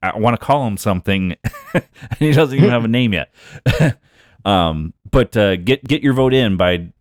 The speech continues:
November thirtieth by eleven fifty-nine, because that is the cutoff time. Um,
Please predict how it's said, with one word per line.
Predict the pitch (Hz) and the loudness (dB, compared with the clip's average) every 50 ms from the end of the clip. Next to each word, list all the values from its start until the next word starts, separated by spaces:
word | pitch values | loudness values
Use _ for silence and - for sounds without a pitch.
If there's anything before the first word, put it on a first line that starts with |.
| _ _ _ _ _ _ _ - | _ _ _ _ _ _ _ -2
November | 104 107 104 107 110 110 110 | 0 2 2 2 2 2 0
thirtieth | 101 - 113 104 98 95 92 87 80 76 - _ _ _ _ - 90 | -2 -2 -2 -2 0 0 0 0 0 -2 -4 _ _ _ _ -10 -2
by | 90 92 90 | 0 2 2
eleven | 87 92 98 101 98 | 4 2 2 2 0
fifty-nine, | - - 92 - - 92 90 87 85 78 71 76 85 - - | -2 -6 -8 -6 -4 -4 -2 -2 -2 -4 -6 -8 -12 -14 -12
because | 85 - 95 87 82 80 78 76 71 - | -6 -4 -2 -2 -2 -4 -8 -12 -16 -12
that | 92 92 98 98 98 98 | -4 -2 0 0 0 -2
is | 95 90 | -4 -10
the | - 82 | -12 -10
cutoff | - - 92 85 73 - _ | -4 -2 -2 -2 -2 -4 _
time. | - 73 71 65 - - - - _ - - - _ _ | -10 -10 -10 -10 -10 -16 -20 -20 _ -20 -20 -20 _ _
Um, | - - 85 80 73 73 69 65 - - | -4 -2 0 0 0 -2 -4 -8 -10 -14